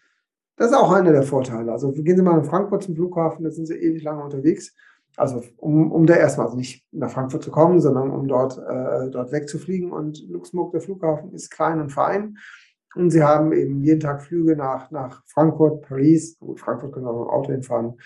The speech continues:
Nach Genf, nach Zürich, nach Mailand. Äh, äh, gut, Paris fahren Sie, fahren Sie mit dem Zug, sind Sie schneller.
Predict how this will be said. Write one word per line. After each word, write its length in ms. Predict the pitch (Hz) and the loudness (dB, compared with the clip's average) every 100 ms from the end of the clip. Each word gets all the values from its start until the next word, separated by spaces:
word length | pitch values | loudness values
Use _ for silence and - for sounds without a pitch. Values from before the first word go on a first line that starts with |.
| - - - - _ - | -20 -20 -20 -20 _ -4
Nach 220 | 117 - | -4 2
Genf, 420 | 165 165 160 - | 4 6 4 0
nach 140 | 139 | -4
Zürich, 760 | - - 190 165 165 156 - _ _ _ _ | -4 6 10 12 10 8 0 _ _ _ _
nach 180 | 123 123 | -6 -2
Mailand. 720 | 127 160 170 165 165 160 - | 2 4 6 6 6 2 -2
Äh, 40 | - | -10
äh, 680 | 147 131 131 - 123 123 120 | -6 -4 -2 -2 -4 -6 -8
gut, 160 | 156 - | -8 -6
Paris 320 | 117 131 131 | -6 -6 -6
fahren 180 | 117 110 | -8 -8
Sie, 240 | 107 104 104 _ - 139 | -8 -12 -16 _ -18 -8
fahren 200 | 127 113 | -6 -4
Sie 40 | |
mit 120 | 107 | -6
dem 40 | 107 | -6
Zug, 220 | 135 135 | -6 -6
sind 160 | - - | -8 -12
Sie 120 | 107 | -10
schneller. 420 | 113 123 117 117 | -6 -4 -6 -8